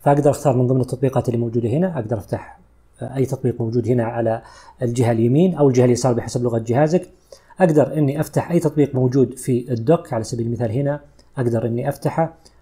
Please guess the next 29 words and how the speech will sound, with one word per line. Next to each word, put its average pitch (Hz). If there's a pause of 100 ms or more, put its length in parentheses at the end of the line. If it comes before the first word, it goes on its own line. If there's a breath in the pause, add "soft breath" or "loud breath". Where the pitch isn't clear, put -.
(140)
أفتح -
تطبيق -
ثاني، 151 (440 loud breath)
أو 185
أقدر 160
إني 147
مثلًا 147
أجي 127
هنا 139 (580)
أرجع 123
إلى 127
الشاشة 123
الرئيسية 135 (380 soft breath)
وأفتح 143
أي 143
تطبيق -
موجود 120
هنا، 139
على 120
سبيل 117
المثال 117
هنا 117 (480 loud breath)
تطبيق، 123 (220)
آم، 110 (600 soft breath)
مثلًا 120
British 127
Airways، 131
فالآن 123
فتحته، 123